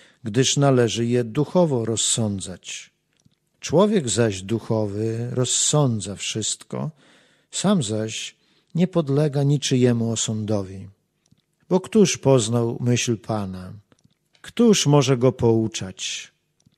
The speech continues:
Ale my jesteśmy myśli Chrystusowej. Pierwszy list świętego Pawła do Koryntian,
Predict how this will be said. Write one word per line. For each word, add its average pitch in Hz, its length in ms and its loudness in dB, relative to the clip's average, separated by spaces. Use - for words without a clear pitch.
Ale 120 220 2
my 165 280 6
jesteśmy 135 720 2
myśli 120 560 0
Chrystusowej. 98 1120 -10
Pierwszy 175 460 0
list 147 380 0
świętego 113 540 -4
Pawła 120 480 0
do 107 160 -6
Koryntian, 120 920 -2